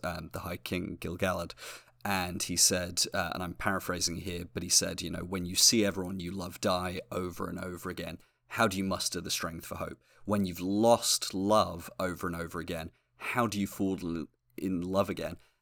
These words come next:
And this is the bit of the quote which I find so interesting. He ends it by, after saying, "How do you fall in love again?" he says, "And they do. They fall in love with Middle-earth."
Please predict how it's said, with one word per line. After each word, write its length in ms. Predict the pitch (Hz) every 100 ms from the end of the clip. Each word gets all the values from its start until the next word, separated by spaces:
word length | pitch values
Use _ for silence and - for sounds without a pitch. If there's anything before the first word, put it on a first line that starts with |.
| _ _
And 320 | 117 95 90
this 160 | 135 -
is 140 | 151
the 80 | 117
bit 140 | 120 113
of 60 |
the 60 | 92
quote 260 | - 101
which 140 | - 98
I 60 |
find 300 | - 90 90
so 420 | - - - 113 107
interesting. 580 | 92 - 87 - 76 - -
He 160 | 107 113
ends 200 | 127 110
it 100 | 95
by, 240 | 90 87 -
after 180 | 98 95
saying, 240 | 95 85
"How 160 | 104 90
do 60 |
you 60 | 85
fall 200 | 95 90
in 100 | 82
love 140 | 98
again?" 240 | 87 85 - _ _ -
he 120 | 104
says, 420 | - 98 95 - _ _ -
"And 260 | 123 117 107
they 160 | 110
do. 540 | 98 110 120 90 87 - _ -
They 160 | 107 98
fall 420 | - 113 117 107
in 140 | 101
love 200 | 101 95
with 140 | 98 87
Middle-earth." 720 | 90 92 90 90 90 87